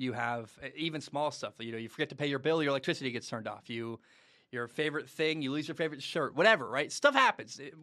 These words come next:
my cat puked on the floor literally today, and it was awful. I had to clean it up. It put me behind. It was frustrating. I don't,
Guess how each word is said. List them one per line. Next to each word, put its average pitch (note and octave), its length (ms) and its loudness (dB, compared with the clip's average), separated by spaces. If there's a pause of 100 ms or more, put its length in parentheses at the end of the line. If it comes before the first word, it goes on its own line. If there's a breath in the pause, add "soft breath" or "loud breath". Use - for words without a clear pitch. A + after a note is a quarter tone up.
(140)
my F3+ 160 2
cat A3 320 2
puked F#3 260 -2
on F3 60 0
the D#3+ 80 0
floor F3+ 320 0
literally F3+ 360 2
today, C3+ 340 0
and F2+ 60 -8
it B2 60 -4
was C3 140 -2
awful. B2+ 180 4
I A#2 40 -6
had - 20 -10
to A2 60 -12
clean E3 200 -2
it D#3+ 60 0
up. D#3 220 2 (300 soft breath)
It D3+ 140 0
put F#3+ 120 4
me F3+ 80 2
behind. E3+ 300 4
It D#3+ 40 0
was C#3 100 -2
frustrating. E3 560 2
I D3 60 4
don't, F3+ 160 0